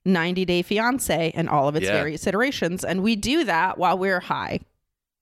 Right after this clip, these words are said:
Speaker 2: Yes, that part, this much is true.
Speaker 1: Yes.
Speaker 2: Uh, and,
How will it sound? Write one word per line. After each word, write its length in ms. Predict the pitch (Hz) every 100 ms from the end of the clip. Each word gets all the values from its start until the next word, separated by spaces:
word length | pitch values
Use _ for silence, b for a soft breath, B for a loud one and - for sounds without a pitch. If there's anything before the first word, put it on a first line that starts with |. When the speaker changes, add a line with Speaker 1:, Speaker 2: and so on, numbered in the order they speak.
| -
Speaker 2:
Yes, 520 | 120 87 - - - _ _ _
that 160 | 120 120
part, 220 | 135 123
this 160 | 110 113
much 240 | 110 -
is 220 | 92 95
true. 260 | - 80 - - _ _ _ -
Speaker 1:
Yes. 80 | 98
Speaker 2:
Uh, 360 | 98 92 92 98
and, 320 | 104 92